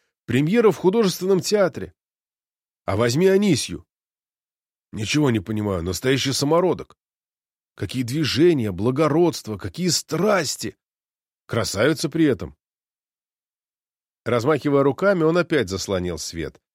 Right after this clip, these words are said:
Даша сказала: «Иван, ты можешь не ходить по комнате?» В голосе ее было давно им не слышанное раздражение.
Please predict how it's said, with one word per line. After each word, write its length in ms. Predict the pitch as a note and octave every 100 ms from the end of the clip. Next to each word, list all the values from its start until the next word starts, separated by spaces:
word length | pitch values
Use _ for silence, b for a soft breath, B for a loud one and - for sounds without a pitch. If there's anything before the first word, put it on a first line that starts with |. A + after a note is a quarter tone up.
| _ _
Даша 260 | - C#3 D#3+
сказала: 560 | - D#3 A2 F2+ D2 _ _ _ _ _
«Иван, 240 | F3 E3 D3
ты 80 | E3
можешь 260 | B3 F#3+
не 80 | E3+
ходить 320 | C3+ D#3+ B2+
по 140 | - G2+
комнате?» 540 | A2 F#2 E2 - D#2 _ _ _ _ _ _ _ _ _ _ _ _ _ _
В 120 | G2+ F#2+
голосе 460 | D#3 G3 D3 C3+
ее 160 | B2 C3
было 280 | D3 F3 C#3
давно 340 | B2 B2 E3
им 100 | D#3
не 80 | C#3+
слышанное 500 | - D3+ - C#3 C3
раздражение. 840 | B2 A2 C3 A#2+ A2 D#2+ C#2 C2+